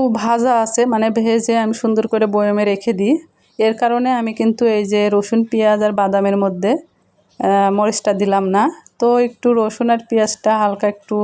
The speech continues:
মানে নেড়ে নিয়ে তারপরে কিন্তু বাদামগুলো দিয়ে দিয়েছি। আর এক-, একদম লো হিটে কিন্তু ভাজবেন, তাহলে কিন্তু খেতে মজা হবে। আর যদি হাই হিটে ভাজেন তাহলে কিন্তু ওগুলো পুড়ে যাবে, আর বাদামটা বেশি ভাজা হয়ে গেলে কিন্তু খেতে ভালো লাগবে না।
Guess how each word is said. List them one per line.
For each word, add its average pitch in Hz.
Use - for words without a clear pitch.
মানে 202
নেড়ে 226
নিয়ে 226
তারপরে 208
কিন্তু 208
বাদামগুলো 196
দিয়ে 202
দিয়েছি। 190
আর 214
এক-, 226
একদম 233
লো 226
হিটে 233
কিন্তু 240
ভাজবেন, 214
তাহলে 214
কিন্তু 226
খেতে 214
মজা 208
হবে। 202
আর 202
যদি 202
হাই 202
হিটে 202
ভাজেন 196
তাহলে 208
কিন্তু 196
ওগুলো 202
পুড়ে 220
যাবে, 208
আর 208
বাদামটা 196
বেশি 196
ভাজা 196
হয়ে 196
গেলে 185
কিন্তু 190
খেতে 196
ভালো 190
লাগবে 180
না। 185